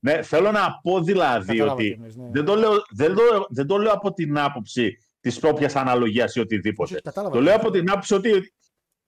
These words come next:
Speaker 1: πόσοι ασχολούμαστε ενεργά με το wrestling στην Ελλάδα. Με αυτό έχει να κάνει.
Speaker 2: Ναι, ισχύει. Ναι, γιατί να είμαστε δύο χιλιάδες άτομα, τρία χιλιάδες άτομα. Τόσα.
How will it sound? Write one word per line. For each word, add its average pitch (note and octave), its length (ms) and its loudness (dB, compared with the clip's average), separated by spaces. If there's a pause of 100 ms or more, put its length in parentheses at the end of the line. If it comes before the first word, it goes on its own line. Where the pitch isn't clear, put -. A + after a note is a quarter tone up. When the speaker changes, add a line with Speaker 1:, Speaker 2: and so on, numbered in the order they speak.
(300)
Speaker 1:
πόσοι G#3 580 0
ασχολούμαστε D3+ 1000 2
ενεργά C3+ 640 0
με F3 120 0
το C3 180 0
wrestling B2 380 -2
στην G2+ 220 -10
Ελλάδα. F2 500 -2 (1500)
Με G#2+ 120 -2
αυτό D3 200 -2
έχει F#3 220 2
να C3+ 160 2
κάνει. F2 420 -2 (720)
Speaker 2:
Ναι, C3+ 180 -10
ισχύει. B2+ 640 -14
Ναι, G3 120 -4
γιατί F3+ 400 -8 (180)
να F3 140 -4
είμαστε F#3+ 240 -4
δύο F#3+ 120 -4
χιλιάδες G#3+ 300 -6
άτομα, E3+ 360 -8 (380)
τρία G#3 200 -6
χιλιάδες A3 300 -8
άτομα. E3 320 -14 (380)
Τόσα. - 300 -8